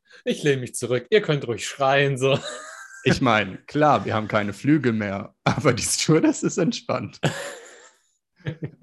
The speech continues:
Speaker 2: Äh, in den meisten Fällen stimmt's wahrscheinlich, aber zumindest benutze ich da das Bild dann und suche mir so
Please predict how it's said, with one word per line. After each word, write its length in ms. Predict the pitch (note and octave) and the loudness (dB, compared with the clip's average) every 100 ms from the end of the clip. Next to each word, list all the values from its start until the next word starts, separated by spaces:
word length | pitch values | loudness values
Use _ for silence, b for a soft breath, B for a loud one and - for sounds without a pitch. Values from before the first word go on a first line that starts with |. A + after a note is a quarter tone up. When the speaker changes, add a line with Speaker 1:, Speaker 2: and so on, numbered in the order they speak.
| - | -18
Speaker 2:
Äh, 600 | - C#3+ C3 B2+ B2 A#2+ A#2 B B B B B B B B - | -8 -2 0 2 0 -4 -8 B B B B B B B B -6
in 140 | D3+ | -2
den 100 | D#3 D3 | 2 4
meisten 360 | C3 B2+ - | 4 2 -2
Fällen 260 | B2+ A2 G#2 | -2 -2 -2
stimmt's 340 | - A2+ G2+ | -6 -6 -6
wahrscheinlich, 460 | G#2+ G2 G#2+ G2+ G2 | -6 -2 -2 -2 -2
aber 140 | G#2+ | -4
zumindest 340 | G#2 A2+ A2 - | -2 -2 -4 -4
benutze 300 | A2+ G#2 - | -4 -4 -6
ich 180 | G2+ _ _ _ | -10 _ _ _
da 320 | D3+ A#2 G#2+ | -4 0 2
das 220 | E3 - | 0 -4
Bild 280 | - G#2+ G2+ | -2 -2 0
dann 220 | G#2 G#2 | -2 -2
und 140 | G#2 G2+ | -4 -4
suche 280 | A#2+ A#2 | -4 -2
mir 300 | A2 G#2+ G#2 | -2 0 0
so 540 | G2+ - G#2+ G#2 A#2 | -2 -2 -2 -2 -6